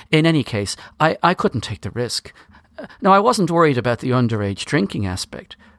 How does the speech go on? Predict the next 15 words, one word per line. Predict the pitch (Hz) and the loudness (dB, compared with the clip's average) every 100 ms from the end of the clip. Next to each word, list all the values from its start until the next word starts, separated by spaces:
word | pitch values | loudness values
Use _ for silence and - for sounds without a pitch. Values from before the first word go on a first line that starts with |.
| _ - | _ -2
I'd | 143 | 0
been | 139 127 | 2 2
doing | 175 143 | 4 2
that | 123 139 131 | 2 0 0
for | - | -6
some | - 120 123 | -4 -2 -2
time | - 110 104 | -2 -2 -2
already. | 104 101 107 98 95 _ _ _ _ _ _ _ _ _ _ _ _ _ _ _ _ _ _ _ _ - | -4 -2 -4 -4 -12 _ _ _ _ _ _ _ _ _ _ _ _ _ _ _ _ _ _ _ _ -14
What | - | -8
if | - | -4
someone | - 143 120 | 2 4 4
finds | 107 104 101 98 | 2 2 2 2
out | 127 160 | -2 -4
about | 123 98 98 | -4 -4 -4
me? | 87 - | -10 -12